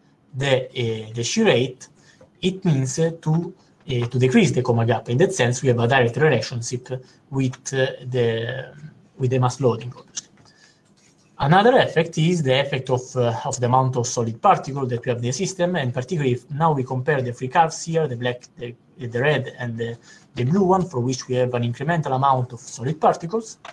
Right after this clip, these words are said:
we can see that applying a certain constant viscosity, remember that, uh, uh, when we, we analyze the results, uh, in terms of, for instance, of supportive vector machine, we compare for a certain viscosity value the effect of the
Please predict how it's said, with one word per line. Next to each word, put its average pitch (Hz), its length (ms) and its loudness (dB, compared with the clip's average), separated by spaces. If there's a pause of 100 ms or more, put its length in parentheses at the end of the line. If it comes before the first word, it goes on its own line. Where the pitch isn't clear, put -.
(680)
we 139 100 -4
can 170 160 2
see 190 220 0
that 131 160 0
applying 147 400 2
a 120 80 -4
certain 131 580 -2 (300)
constant 190 380 2
viscosity, 120 580 -2 (540)
remember 123 420 -2
that, 117 260 -4
uh, - 720 -12
uh, 117 340 -4 (140)
when 139 440 0 (360)
we, 113 520 -2
we 113 80 0
analyze 127 320 2
the 120 100 2
results, 123 560 2
uh, 117 240 0
in 120 160 -6
terms 127 320 -4
of, 117 140 -4
for 123 100 -10
instance, 120 360 -8
of 123 120 -8
supportive 123 340 -8
vector 123 220 -4
machine, 123 380 -2
we 117 100 -2
compare 117 540 -2 (300)
for 117 140 -2
a 110 40 0
certain 127 360 -2
viscosity 117 380 -4
value 131 280 4
the 117 140 -2
effect 113 320 -8
of 113 220 -6
the 117 260 -2